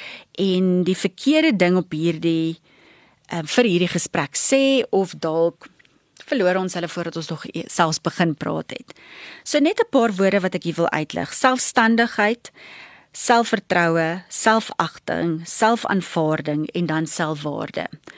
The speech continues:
So wanneer ek nou hierdie gesprek voer, voordat ons by selfies kom, eh, gaan ek, praat ek nie oor selfagting nie, want selfagting is hoe ek myself sien. Dis subjektief. Dit is, eh, my emosionele toestand en my oortuigings word meestal deur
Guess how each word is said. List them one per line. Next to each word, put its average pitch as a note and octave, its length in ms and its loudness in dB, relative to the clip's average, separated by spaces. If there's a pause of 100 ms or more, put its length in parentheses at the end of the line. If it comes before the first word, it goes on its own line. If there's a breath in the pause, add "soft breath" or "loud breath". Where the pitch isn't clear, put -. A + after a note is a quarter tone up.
(280 loud breath)
So - 160 0
wanneer B3+ 380 2
ek - 120 -2
nou A3 120 2
hierdie F3 320 -2
gesprek E3 400 -6
voer, D#3+ 400 -4 (600)
voordat B3 460 0
ons G#3+ 140 -2
by F3 120 0
selfies F3 560 0
kom, C#3+ 280 -2 (140)
eh, F#3 120 -2
gaan C4 240 2
ek, C#4 80 0 (260)
praat C#4 220 2
ek D4 100 0
nie C4 180 2
oor C4 140 0
selfagting E3 800 -2
nie, D3+ 120 -6
want G3 160 -2
selfagting C#4 600 0
is A3 160 -2 (280 loud breath)
hoe G3+ 300 4
ek G#3+ 240 -2
myself G3 840 2
sien. - 680 -2
Dis - 260 -2
subjektief. - 840 -4
Dit F#3+ 180 0
is, F#3 300 2 (560 loud breath)
eh, F3+ 160 -4
my G3 200 4
emosionele G#3 840 2
toestand D#3+ 480 -4
en F3 80 0
my F3+ 120 0
oortuigings F#3+ 840 -2
word E3+ 220 -4
meestal F#3 380 0
deur E3 220 -2